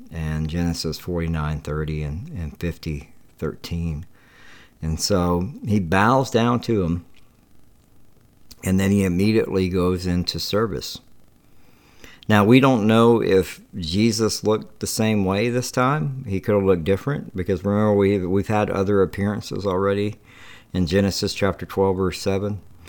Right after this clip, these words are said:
in Genesis seventeen one. So we've already had the person of Jesus Christ appear to Abraham twice, so we don't know. But one thing that I do know is that his faith, uh, and the spiritual knowledge that he had of God,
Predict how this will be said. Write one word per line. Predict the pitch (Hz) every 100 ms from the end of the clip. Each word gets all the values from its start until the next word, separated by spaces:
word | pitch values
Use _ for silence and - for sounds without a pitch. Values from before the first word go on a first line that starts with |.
| - - -
in | 90
Genesis | 87 95 92 92 -
seventeen | 98 92 92 101 95
one. | 85 92 104 104
So | -
we've | 95 90
already | 95 98
had | 90 92 95 92
the | 87 85
person | 78 98 95 -
of | 98
Jesus | 82 92 90 87
Christ | - 90 87
appear | 82 - 87 95
to |
Abraham | 80 87 90 90 95
twice, | 101 104 107 117
so | 101
we | 98
don't | 98 -
know. | 98 101 120 127 - - - -
But | -
one | 98 110 120
thing | 127 127
that | 101 95
I |
do | 85 80 98 110
know | 117 117 110
is | 95
that | 90 90 82
his | 82 98 90 -
faith, | - 110 135 143 - - - - _ - - - -
uh, | - 67 73 67
and | - 98
the | 87
spiritual | - - 107 110 -
knowledge | 101 85 87 110 110
that | 117 110
he | 104
had | 98 87 80 104 135
of | 107
God, | 107 110 131 147